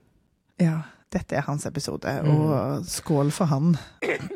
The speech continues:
Speaker 2: Ja,
Speaker 1: Og skål
Speaker 2: skål
Speaker 1: for den
Speaker 2: for han.
Speaker 1: skuespilleren, den er veldig
Speaker 2: Han er
Speaker 1: kjekk
Speaker 2: god.
Speaker 1: skuespiller.
Speaker 2: Han er veldig kjekk og veldig, veldig god. Han er så god til
Speaker 1: Ja.
Speaker 2: å være uspilt, synes jeg.
Speaker 1: Ja, ja, han er det.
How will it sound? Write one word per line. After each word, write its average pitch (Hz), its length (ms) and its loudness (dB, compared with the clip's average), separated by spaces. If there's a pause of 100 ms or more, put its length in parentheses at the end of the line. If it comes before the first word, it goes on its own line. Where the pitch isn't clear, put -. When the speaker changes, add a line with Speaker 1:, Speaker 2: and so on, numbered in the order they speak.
(140)
Speaker 2:
Ja, 196 160 2
Speaker 1:
Og 156 60 0
skål 156 260 -2
Speaker 2:
skål 165 80 0
Speaker 1:
for 208 60 2
den 160 160 2
Speaker 2:
for 196 100 -4
han. 156 100 0
Speaker 1:
skuespilleren, 143 520 -2
den 143 160 -2
er 147 40 -4
veldig 160 320 -4
Speaker 2:
Han 247 200 2
er 269 100 2
Speaker 1:
kjekk 240 100 -4
Speaker 2:
god. 262 300 4
Speaker 1:
skuespiller. - 600 -12
Speaker 2:
Han 294 120 -2
er 330 60 2
veldig 277 340 -6 (100)
kjekk - 240 -4
og 233 180 -2
veldig, 240 300 -6
veldig 185 300 -4
god. 208 140 -8
Han 285 140 -2
er 392 40 -4
så 359 140 -6
god 330 220 -6
til 277 100 -10
Speaker 1:
Ja. 233 140 4
Speaker 2:
å 214 80 0 (500)
være 220 240 -2
uspilt, 208 680 -4 (300)
synes - 260 -4
jeg. 180 100 4
Speaker 1:
Ja, 170 140 2 (280)
ja, 190 220 4 (320)
han 190 200 0
er 202 100 2
det. 185 200 -2